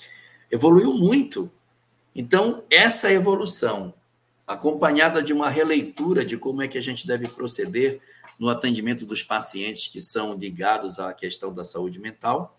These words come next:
promoveu, promoveu uma revisão completa do sistema de saúde mental no país. Hoje, quando se fala de saúde mental,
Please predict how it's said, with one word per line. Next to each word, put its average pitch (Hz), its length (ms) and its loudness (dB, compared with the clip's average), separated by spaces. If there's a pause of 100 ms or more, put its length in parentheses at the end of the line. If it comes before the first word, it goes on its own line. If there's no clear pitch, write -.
(480)
promoveu, 170 580 4
promoveu 151 500 2
uma 151 100 0
revisão 151 420 -2
completa 151 640 -4
do 120 80 -10
sistema 107 420 -8
de 95 60 -10
saúde 95 380 -6
mental 92 400 -10
no 85 80 -12
país. - 600 -10
Hoje, - 420 -6
quando - 200 -12
se - 120 -10
fala - 260 -8
de - 80 -8
saúde - 200 -12
mental, 120 580 -8